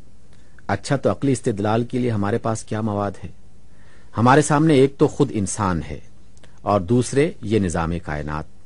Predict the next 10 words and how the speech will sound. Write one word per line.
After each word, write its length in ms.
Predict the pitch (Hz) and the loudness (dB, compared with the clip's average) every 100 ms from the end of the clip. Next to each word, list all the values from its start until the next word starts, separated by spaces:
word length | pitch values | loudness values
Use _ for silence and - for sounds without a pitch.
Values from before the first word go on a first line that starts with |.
| - - - - - - - | -14 -14 -14 -16 -14 -14 -2
हम 180 | 131 165 | 4 6
इंसान 540 | 139 117 131 139 160 156 | 6 4 4 6 6 4
को 260 | 135 147 | 4 4
इस 160 | 131 - | 4 2
निज़ाम 340 | 104 101 107 117 | 0 2 2 2
कायनात 540 | 92 87 87 98 104 | 2 0 2 2 0
के 80 | 92 | -2
अंदर 220 | 92 92 | -2 -2
रखकर 280 | 90 - 92 | -4 -6 -8
देखेंगे 540 | 73 71 - 85 71 | -6 -6 -6 -6 -6